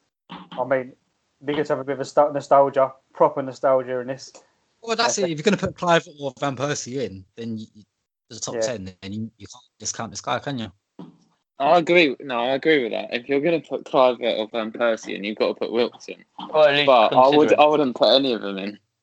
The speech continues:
Speaker 1: Nah.
Speaker 4: Can we
Speaker 2: He was
Speaker 4: talk
Speaker 2: also
Speaker 4: about
Speaker 2: the fourth
Speaker 4: Seedorf?
Speaker 2: player to play abroad.
Speaker 1: He was what? The first player to play abroad?
Speaker 2: Ah, the fourth. <laughs>
Speaker 1: Oh.
Speaker 3: Fourth.
Speaker 1: <laughs> What a record.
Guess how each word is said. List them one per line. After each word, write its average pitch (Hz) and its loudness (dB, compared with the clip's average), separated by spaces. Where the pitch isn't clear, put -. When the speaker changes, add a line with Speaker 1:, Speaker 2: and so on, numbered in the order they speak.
Speaker 1:
Nah. 190 8
Speaker 4:
Can 160 2
we 196 -2
Speaker 2:
He 147 0
was 151 2
Speaker 4:
talk 208 8
Speaker 2:
also 208 4
Speaker 4:
about 170 4
Speaker 2:
the 196 4
fourth - -14
Speaker 4:
Seedorf? 131 2
Speaker 2:
player 156 0
to 151 -6
play 147 2
abroad. 151 4
Speaker 1:
He 165 -2
was 156 -4
what? 226 4
The 160 -4
first 180 4
player 180 4
to 175 -16
play 180 -2
abroad? 175 -6
Speaker 2:
Ah, 143 4
the 127 -14
fourth. - -10
<laughs> - -10
Speaker 1:
Oh. 147 -4
Speaker 3:
Fourth. 143 4
Speaker 1:
<laughs> - 0
What 151 -4
a 139 -2
record. 143 -8